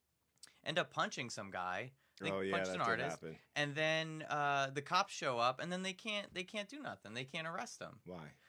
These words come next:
Speaker 1: Because then the guy, uh, homeboy would have to, you know, press charges. He'd have to fill out some kind of a statement. Like, it's a whole thing. So nobody wants to deal with it. So this, this dude bro who, who was wearing, like, a sweatshirt with no shirt underneath,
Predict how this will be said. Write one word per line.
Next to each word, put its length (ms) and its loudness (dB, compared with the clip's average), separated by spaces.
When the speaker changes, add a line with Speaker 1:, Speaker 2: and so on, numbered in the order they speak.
Speaker 1:
Because 540 0
then 160 0
the 80 -2
guy, 720 4
uh, 280 0
homeboy 480 -2
would 80 -6
have 220 0
to, 520 -2
you 80 -6
know, 120 -2
press 300 -2
charges. 760 2
He'd 80 -6
have 140 -4
to 80 -16
fill 240 -4
out 240 -2
some 220 -6
kind 140 -6
of 60 -6
a 60 -14
statement. 640 -4
Like, 120 -4
it's 100 -6
a 60 -2
whole 260 -2
thing. 380 0
So 140 -4
nobody 260 -2
wants 240 -2
to 120 -12
deal 220 -2
with 140 0
it. 220 -2
So 540 0
this, 380 -2
this 220 -2
dude 320 0
bro 500 2
who, 260 -4
who 60 -4
was 160 -6
wearing, 320 2
like, 160 -2
a 40 -2
sweatshirt 680 2
with 100 -6
no 140 -4
shirt 340 0
underneath, 520 -6